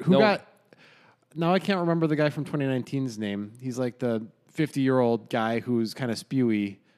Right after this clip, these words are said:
Speaker 1: uh, but he's, like, had a lot of E P T success.
Speaker 2: Oh, sure, sure. I can picture him as well.
Speaker 1: H? Does it start with an H?
Speaker 2: Mm, I don't know, man.
Speaker 1: I have no idea who
Speaker 2: E,
Speaker 1: got
Speaker 2: I think it's an E.
Speaker 1: E, yeah.
Speaker 2: But whatever. I mean, are we really gonna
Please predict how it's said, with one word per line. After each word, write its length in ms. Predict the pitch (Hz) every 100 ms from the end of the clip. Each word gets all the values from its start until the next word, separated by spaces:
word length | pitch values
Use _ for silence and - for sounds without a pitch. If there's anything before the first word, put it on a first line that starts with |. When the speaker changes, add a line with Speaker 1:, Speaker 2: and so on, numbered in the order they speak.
| _
Speaker 1:
uh, 220 | - 107 101
but 140 | 113
he's, 160 | 123 123
like, 120 | 117
had 120 | 127
a 20 |
lot 140 | 120 120
of 60 |
E 80 | 120
P 140 | 120
T 140 | 110 123
success. 320 | 110 - 104
Speaker 2:
Oh, 360 | 185 240 226 151
sure, 400 | - - 180 135
sure. 260 | - 127
I 100 | 98
can 160 | 120 139
picture 340 | - 143 - 117
him 280 | 123 123 -
as 280 | 104 98
well. 680 | 107 104 135 139 139 135 131 - _ _ _
Speaker 1:
H? 380 | 135 180 - -
Does 100 | 123
it 20 |
start 160 | 147 135
with 100 | 131
an 60 |
H? 380 | 98 135 147 104
Speaker 2:
Mm, 420 | 104 98 98 92 92
I 40 |
don't 180 | 87 76
know, 160 | 69
man. 300 | 69 71 71 - -
Speaker 1:
I 100 | 120
have 200 | 120 98
no 140 | 113 123
idea 180 | 113
who 60 | 107
Speaker 2:
E, 180 | 185 160
Speaker 1:
got 60 |
Speaker 2:
I 40 | 117
think 180 | 190 165
it's 140 | -
an 80 | 117
E. 320 | 92 101 85 - _ _ 139
Speaker 1:
E, 220 | 135 120
yeah. 300 | 117 107 95 - _ _ _
Speaker 2:
But 200 | 101 101
whatever. 440 | 101 101 71 67 - _
I 80 | -
mean, 200 | 107 101
are 60 | 85
we 120 | 113
really 160 | 110 113
gonna 240 | 107 95